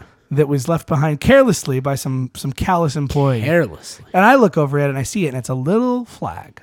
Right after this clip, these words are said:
Speaker 1: like, a little, like, the kind of flag that you would get, like, an American flag on the fourth of July and wave it around.
Speaker 2: Yeah,
Speaker 1: That's about
Speaker 2: like
Speaker 1: how
Speaker 2: the
Speaker 1: big
Speaker 2: little,
Speaker 1: it is.
Speaker 2: you know.
Speaker 1: With a wooden, like, dowel through it and everything. And it has a little picture of the Colonel.
Speaker 2: Mm-hmm.
Speaker 1: It's on white flag with red stripes.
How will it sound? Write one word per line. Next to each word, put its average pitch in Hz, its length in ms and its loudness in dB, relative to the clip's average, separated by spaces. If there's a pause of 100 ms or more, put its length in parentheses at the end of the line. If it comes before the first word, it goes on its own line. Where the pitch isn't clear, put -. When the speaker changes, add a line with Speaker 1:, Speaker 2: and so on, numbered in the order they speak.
(120)
Speaker 1:
like, 143 100 -2
a 147 40 0
little, 226 460 4
like, 185 380 -2
the 165 100 0
kind 226 220 -4
of 220 100 -6
flag 190 480 4 (320)
that 156 80 -4
you 175 140 0
would 160 160 2
get, 160 200 -2
like, 151 200 -4
an 135 80 -4
American 175 420 0
flag 151 300 0
on 147 40 -2
the 147 80 -2
fourth 147 240 -2
of 147 80 -6
July 139 340 0
and 131 120 -2
wave 131 220 -2
it 131 80 -4
around. 117 260 -4
Speaker 2:
Yeah, 190 60 2
Speaker 1:
That's 117 120 0
about 160 100 2
Speaker 2:
like 147 40 2
Speaker 1:
how 151 120 2
Speaker 2:
the 135 40 0
Speaker 1:
big 131 100 2
Speaker 2:
little, 127 220 0
Speaker 1:
it 120 220 -6
is. 156 60 -12
Speaker 2:
you 143 120 -6
know. 98 60 -2
Speaker 1:
With 147 100 4
a 147 60 4
wooden, 180 520 4 (100)
like, 156 240 -2 (200)
dowel 170 500 4
through 170 260 0
it 165 180 -4
and 160 60 -8
everything. 127 340 -6
And 123 80 -8
it - 20 -8
has 127 180 -4
a 123 40 -8
little 143 100 -2
picture 185 280 -2
of 190 40 0
the 196 60 -8
Colonel. 156 380 0
Speaker 2:
Mm-hmm. 123 180 -8 (240)
Speaker 1:
It's - 120 -14
on 131 140 0
white 160 180 2
flag 151 300 0
with 113 100 -6
red 120 220 -6
stripes. - 460 -16